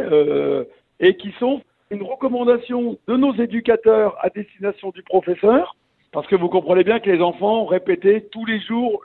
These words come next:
les mêmes mouvements dans le même ordre, c'est quelque chose de lassant. N'oublions jamais qu'ils doivent avoir aussi du plaisir. Et donc, grâce à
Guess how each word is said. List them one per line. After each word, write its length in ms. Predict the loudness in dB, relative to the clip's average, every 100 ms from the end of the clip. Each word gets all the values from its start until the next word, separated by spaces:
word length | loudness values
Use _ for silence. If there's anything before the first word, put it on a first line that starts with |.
| _ -4
les 180 | 2 4
mêmes 440 | 4 2 2 -4 -12 _ -10
mouvements 680 | -6 -4 -2 0 2 0 -10 _
dans 140 | 4
le 140 | 6 4
même 220 | 4 0
ordre, 260 | 0 -2 -6
c'est 80 | -12
quelque 260 | -8 -6 -6
chose 260 | -4 -4 -2
de 60 |
lassant. 440 | -2 -2 -2 -4 -6 _ _ _
N'oublions 340 | -8 0 2
jamais 320 | 4 4 4 -2
qu'ils 140 | 0
doivent 160 | 2 4
avoir 240 | 4 4
aussi 260 | 0 -6 -14
du 120 | -14
plaisir. 680 | -4 0 0 -4 -12 -14 _ _ _ _ _ _ -2
Et 100 | 2
donc, 220 | 2 0 _ _
grâce 300 | -2 -2 -2 -8 _ -8
à 300 | -2 -2